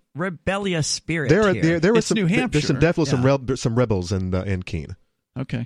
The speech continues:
Speaker 2: I'm thinking especially the downtown, uh,
Speaker 3: Well, good.
Speaker 2: areas.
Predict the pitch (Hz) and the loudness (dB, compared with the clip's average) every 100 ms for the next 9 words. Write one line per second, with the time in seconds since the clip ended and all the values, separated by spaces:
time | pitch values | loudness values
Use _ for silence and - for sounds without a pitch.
0 | - 107 123 110 98 113 110 101 95 101 | -6 -2 0 0 0 0 0 0 0 0
1 | 90 95 90 85 85 85 135 147 95 82 | 0 -2 -2 -2 -2 -2 -2 0 0 0
2 | 82 85 | -2 -6